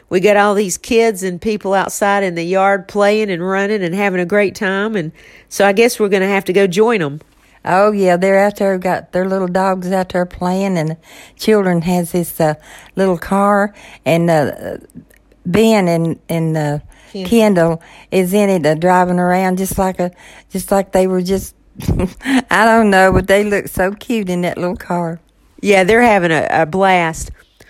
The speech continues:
Speaker 1: Well, Mom, thank you again, and I enjoyed having dinner with you, too.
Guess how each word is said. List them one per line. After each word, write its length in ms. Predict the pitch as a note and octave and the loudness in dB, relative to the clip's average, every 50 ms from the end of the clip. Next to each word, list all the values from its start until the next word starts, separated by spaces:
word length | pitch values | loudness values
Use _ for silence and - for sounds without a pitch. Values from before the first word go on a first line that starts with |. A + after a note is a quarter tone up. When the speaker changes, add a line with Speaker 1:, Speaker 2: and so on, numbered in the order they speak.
| - _ - | -20 _ -4
Speaker 1:
Well, 120 | - G3+ | -2 0
Mom, 360 | G#3 A3 A3+ A#3 C4 D4 C#4 | 0 2 2 2 2 0 0
thank 380 | C4+ - B3 A#3 B3 A3+ - - | -2 0 0 0 0 -2 -4 -6
you 100 | A#3 A3+ | -4 -4
again, 460 | G#3+ F3+ G3+ A#3 B3 B3+ B3+ C#4 B3+ | -4 -2 -2 -2 -2 0 -2 -2 -4
and 200 | - - F#3 F#3 | -4 -4 -4 -2
I 140 | F#3 F#3 F#3+ | -2 -2 -2
enjoyed 460 | F#3 F#3 F3 D#3+ A3 A3+ A#3 A3 A3 | -2 -2 -2 -2 0 2 2 2 2
having 300 | A3 A3 G#3 G3 F#3+ F#3 | 2 0 0 -2 -2 -2
dinner 280 | F3+ G#3 A3 G#3+ G#3+ G#3 | 0 0 0 0 0 0
with 220 | G#3 G#3+ G#3 - | 0 -2 -2 -2
you, 80 | F#3+ F#3+ | -8 -10
too. 420 | - - A3+ G#3+ A3 A3 A#3 C4 | -6 -2 -2 0 0 0 -2 -4